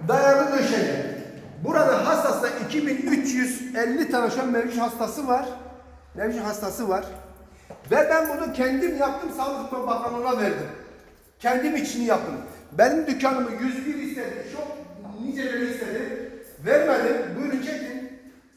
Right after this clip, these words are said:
Şu anda hazır olan bir yeri gelip kullanmıyorlar ve kirasız bir yer. Caminin altını yapmaya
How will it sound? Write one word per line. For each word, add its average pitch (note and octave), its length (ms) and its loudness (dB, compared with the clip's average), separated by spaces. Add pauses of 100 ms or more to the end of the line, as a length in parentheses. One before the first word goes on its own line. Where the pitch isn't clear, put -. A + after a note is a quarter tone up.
(460)
Şu C#4 240 -2
anda - 360 4
hazır B3+ 440 4
olan B3+ 320 6
bir C#4+ 60 0
yeri F3 460 0
gelip A#3+ 320 -2
kullanmıyorlar D4 760 2 (300)
ve C#4+ 240 -2
kirasız B3 640 -4
bir A3+ 60 0
yer. - 460 -4 (600)
Caminin C4 520 2
altını C#4 420 2
yapmaya D4+ 360 4